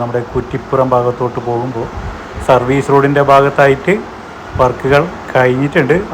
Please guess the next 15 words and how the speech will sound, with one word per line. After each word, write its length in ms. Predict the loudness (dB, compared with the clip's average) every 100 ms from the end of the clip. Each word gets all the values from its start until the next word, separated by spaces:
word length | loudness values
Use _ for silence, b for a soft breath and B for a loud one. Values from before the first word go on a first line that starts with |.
| 2
ആറുവരി 300 | 4 4 2 4
പാതയിൽ 380 | 6 6 2 0 -8 -14 -16 -10 2
നേരത്തെ 460 | 4 6 6 6 6 4 -2
ഈ 40 | 2
ഭാഗത്ത് 320 | 4 6 4 2 4
ലൈറ്റിംഗ് 400 | 2 0 -2 2
വർക്കൊക്കെ 480 | 2 2 -2 0 -2 2
കഴിഞ്ഞതാണ്. 580 | 0 2 2 4 4 0 -4 -16 -18 -18 0
സൈൻ 220 | 2 2 2
ബോർഡിൻ്റെ 380 | 2 2 2 0 0 -4 -4
നിർമ്മാണമൊക്കെ 840 | -2 0 2 4 2 -2 -4 -4 -4 -6 -4
കഴിഞ്ഞിട്ടുണ്ട്. 640 | 0 0 0 -2 -2 0 -2 -4 -10 -18 -14
നമ്മുടെ 240 | -4 2 4 6
മലപ്പുറം 520 | 4 4 4 4 4 0
ജില്ലയിൽ 440 | -2 0 2 4